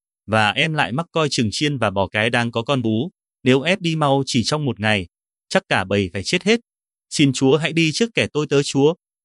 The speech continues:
còn tôi sẽ đi tới chậm chậm theo bước một của súc vật đi trước và của các trẻ, cho đến chừng nào tới nhà Chúa tại xứ Sê-i-dơ." Ê-sau nói, "Vậy, anh xin để lại cùng em một vài người tùy tùng của anh." Gia-cốp đáp rằng, "Chi vậy, miễn em được nhờ ơn trước mặt Chúa thôi."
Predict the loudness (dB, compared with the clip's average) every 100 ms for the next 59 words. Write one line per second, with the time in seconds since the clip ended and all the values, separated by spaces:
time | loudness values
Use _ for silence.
0 | _ _ -2 2 2 2 0 -4 0 0
1 | 2 -2 0 -2 0 0 0 -2 -2 -4
2 | -4 -4 -2 0 -2 0 0 -2 -2 -2
3 | -2 -6 -6 -2 0 0 -4 _ _ _
4 | _ 2 4 2 2 0 2 0 0 -2
5 | 0 -2 -2 0 0 0 -6 0 0 2
6 | 0 0 0 0 0 -4 _ _ _ _
7 | 0 2 0 0 -2 -4 _ _ _ -2
8 | -2 -4 _ _ -2 0 2 -2 2 0
9 | 0 -2 -2 -2 0 0 0 -4 -2 -2
10 | 0 -2 0 -2 0 -2 0 0 0 -2
11 | _ _ _ _ -2 0 2 -2 -2 -2
12 | 0 -2 -2 _ _ _ -4 0 0 -2
13 | _ _ _ -2 0 -2 0 -2 -2 0
14 | 2 2 0 0 -4 -2 -6 -4 -4 2
15 | 4 4